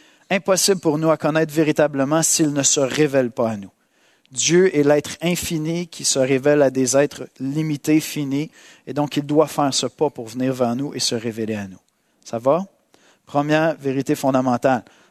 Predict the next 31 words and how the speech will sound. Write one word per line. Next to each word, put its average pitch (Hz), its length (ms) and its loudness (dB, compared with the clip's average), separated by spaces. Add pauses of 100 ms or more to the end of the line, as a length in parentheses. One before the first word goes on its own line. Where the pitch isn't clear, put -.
Peut-être - 300 -2
que 143 340 2 (220)
lorsque 131 260 -4
je 127 60 -4
dis 127 100 -6
ça, 170 160 2
certains 139 320 0
d'entre 131 180 -2
vous 135 160 -6
pouvaient 131 300 -2
être 123 80 -4
choqués. 160 480 0 (320)
C'est - 160 -12
vraiment 143 320 0
important 151 320 -2
que 156 60 -2
vous 139 60 -8
soyez 131 300 0
honnête 139 300 0
avec 127 240 0
vous-même 127 480 -2 (340)
et 123 120 -8
que, 135 180 0
que 135 140 -2
vous, 131 280 -6
vous 127 400 -4 (360)
notiez 156 480 0
ça - 200 4
pour 160 200 -4
qu'on 139 160 -2
puisse - 320 0